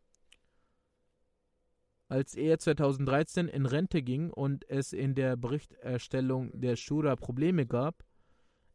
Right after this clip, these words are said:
erschien er sofort im Büro des Privatsekretärs, wenn er gerufen wurde. Er drückte stets aus, dass er dies als Ehre empfand.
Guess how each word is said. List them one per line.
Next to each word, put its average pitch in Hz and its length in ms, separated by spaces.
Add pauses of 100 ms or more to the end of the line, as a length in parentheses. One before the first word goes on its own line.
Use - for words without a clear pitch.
erschien 170 420
er 143 140
sofort 165 560
im 143 180
Büro 135 380
des 127 420
Privatsekretärs, 123 1040 (640)
wenn 127 180
er 127 160
gerufen 139 460
wurde. 117 360 (420)
Er 120 120
drückte 143 460
stets - 320
aus, 185 300
dass 156 180
er 139 80
dies 139 260
als - 240
Ehre 147 300
empfand. 117 440